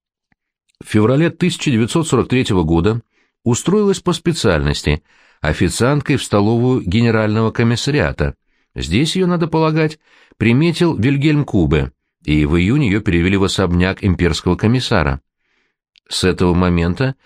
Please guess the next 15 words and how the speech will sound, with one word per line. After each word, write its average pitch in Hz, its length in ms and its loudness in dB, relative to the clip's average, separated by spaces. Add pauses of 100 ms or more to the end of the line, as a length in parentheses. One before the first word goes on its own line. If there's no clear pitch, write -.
(240)
на 87 100 2
нее 147 200 2
обратили 165 380 0
внимание 156 580 0
и 120 280 0
те, 143 220 -2
кто 127 220 -2
охотился 80 640 0
на 78 140 2
Кубе. 69 440 -2 (720)
К - 40 -8
Елене 98 300 2
Мазаник 98 500 0
отправили 101 480 0
человека, 85 640 0